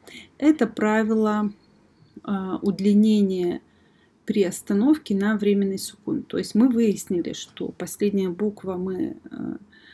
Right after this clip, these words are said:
э, при остановке последнюю букву мы, м, сукунируем, и как мы останавливаемся.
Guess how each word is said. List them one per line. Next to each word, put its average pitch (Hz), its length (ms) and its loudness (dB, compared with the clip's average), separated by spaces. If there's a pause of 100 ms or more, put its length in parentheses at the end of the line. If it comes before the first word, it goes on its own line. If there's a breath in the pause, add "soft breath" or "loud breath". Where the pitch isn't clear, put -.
(380 loud breath)
э, 180 400 -8
при 190 120 -2
остановке 214 640 0
последнюю 196 520 -2
букву 185 420 -2
мы, 185 500 0 (100)
м, 180 520 -6
сукунируем, 262 920 6 (380 loud breath)
и 214 240 0
как 202 280 -2
мы 180 140 0
останавливаемся. 247 1300 2